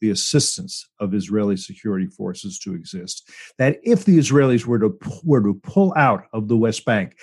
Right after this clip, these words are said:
as is being demanded by various groups,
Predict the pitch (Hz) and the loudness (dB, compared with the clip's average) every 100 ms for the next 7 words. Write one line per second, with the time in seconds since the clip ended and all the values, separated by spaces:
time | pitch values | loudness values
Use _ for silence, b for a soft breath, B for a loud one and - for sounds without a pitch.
0 | B B 117 110 92 95 120 117 113 120 | B B -2 0 -2 2 4 4 4 4
1 | 135 123 107 90 98 104 98 B B B | 4 4 2 0 -2 -2 -4 B B B
2 | B B _ 90 135 135 127 120 - - | B B _ 0 4 6 4 2 -4 -6
3 | - _ _ _ _ 104 135 139 113 | -10 _ _ _ _ 0 4 4 4